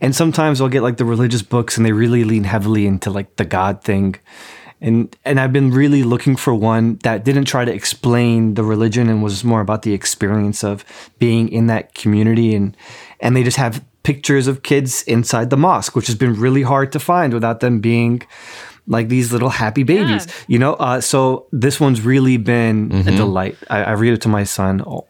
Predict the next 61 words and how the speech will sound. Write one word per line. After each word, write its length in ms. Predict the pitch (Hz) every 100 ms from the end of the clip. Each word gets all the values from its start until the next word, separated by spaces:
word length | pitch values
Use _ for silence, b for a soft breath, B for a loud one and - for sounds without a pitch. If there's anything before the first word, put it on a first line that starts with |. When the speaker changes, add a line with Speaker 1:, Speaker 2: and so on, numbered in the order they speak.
| _
Speaker 1:
almost 260 | - 98 -
every 220 | 95 95
night. 340 | 104 113 - b b b -
And, 280 | 104 107 104
uh, 120 | 104
you 180 | 104 113
know, 120 | 110
it's, 180 | 110 113
it's, 220 | - -
like, 200 | 120 - -
it's 120 | -
funny 600 | - 135 123 117 113 117 b b b -
where, 300 | 113 113 110
Speaker 3:
Nice. 80 | 107
Speaker 1:
like, 160 | 104
the 80 | -
kid 180 | 110 117
is 60 | 104
trying 200 | - 107
to 60 |
pray, 200 | 98 117
but 120 | 104 104
his 120 | 95
stomach 360 | - 107 104
is 120 | 110 101
growling 420 | 107 101 104 104
'cause 140 | 104
he's 140 | 101 -
hungry. 380 | 101 98 104 104 B -
Like, 140 | 131
it 80 | 160
has 220 | 170 160
things 260 | - 151 131
like 220 | 113 -
that 320 | 107 98 - _
that 160 | - 107
are, 460 | 104 101 98 110 B B B B _
it's, 180 | - 127
it's 180 | - 127
just 200 | 135 -
everything 380 | 139 131 135 131
that 100 | 123
I've 140 | 113
wanted 380 | 101 98 95 90
in 140 | -
a 60 | 107
little 180 | 101 95
kid 200 | - 110
book. 320 | 127 110 - b b b b -
Uh, 120 | 110
also, 280 | - 143 135
the 80 | 127
main 220 | 120 123
character's 380 | 117 113 107 107
name 120 | 110
is 100 | 98
Musa. 440 | 104 101 - 101 107
So 240 | - 98
Speaker 2:
I 100 | 320
don't 220 | 415 508
Speaker 1:
what? 420 | 110 110 - -